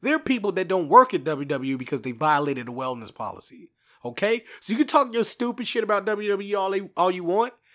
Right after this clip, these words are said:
Whether it's for them or for you, they won't let you O D or get all stupid on they dime and on they clock and on they watch with their media. It's not gonna happen. So Tessa, do the right thing. Stand up.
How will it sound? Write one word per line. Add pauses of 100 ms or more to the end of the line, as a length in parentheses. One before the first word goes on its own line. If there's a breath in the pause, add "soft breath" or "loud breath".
(180 soft breath)
Whether
it's
for
them
or
for
you, (320)
they
won't
let
you
O
D
or
get
all
stupid (380)
on
they
dime (200 soft breath)
and
on
they
clock (140 soft breath)
and
on
they
watch (280)
with
their
media. (920)
It's
not
gonna
happen. (1120)
So
Tessa, (260 soft breath)
do
the
right
thing. (340)
Stand
up.